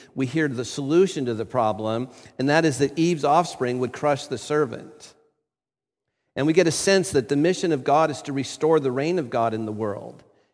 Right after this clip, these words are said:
and restore fellowship with his servants who had, uh, gotten out of alignment with him.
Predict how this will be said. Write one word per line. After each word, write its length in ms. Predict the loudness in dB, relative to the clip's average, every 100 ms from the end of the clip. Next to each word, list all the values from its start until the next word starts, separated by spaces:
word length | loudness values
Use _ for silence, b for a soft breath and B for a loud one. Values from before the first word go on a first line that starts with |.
| -10
and 160 | -8
restore 380 | -6 -6 -2 -2
fellowship 560 | 0 0 0 -2 -6 -8
with 100 | -8
his 140 | -8
servants 460 | -6 -4 -2 -4 -6
who 220 | -6 -6
had, 380 | -4 -4 -4 -6 B B B
uh, 120 | -6
gotten 320 | -2 -2 -2
out 120 | -6
of 80 | -4
alignment 540 | -6 -6 -4 -4 -6 -10
with 160 | -12
him. 340 | -10 -10 -14